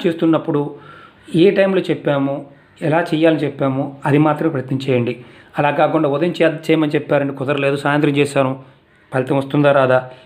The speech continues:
ఇలాంటి మూర్ఖులకి మనం ఏం చెప్పలేము. ఎందుకంటే చెప్పిన టైంలో మాత్రమే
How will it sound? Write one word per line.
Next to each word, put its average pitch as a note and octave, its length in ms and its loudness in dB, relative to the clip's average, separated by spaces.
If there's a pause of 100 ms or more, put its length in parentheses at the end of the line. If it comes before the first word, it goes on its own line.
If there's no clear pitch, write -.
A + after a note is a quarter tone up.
(120)
ఇలాంటి C#3+ 200 0
మూర్ఖులకి D#3+ 400 0
మనం C#3 160 -2
ఏం C3+ 140 -4
చెప్పలేము. C#3 420 0 (280)
ఎందుకంటే C#3 540 0 (460)
చెప్పిన F#3 280 2
టైంలో E3 380 2
మాత్రమే C#3+ 460 -4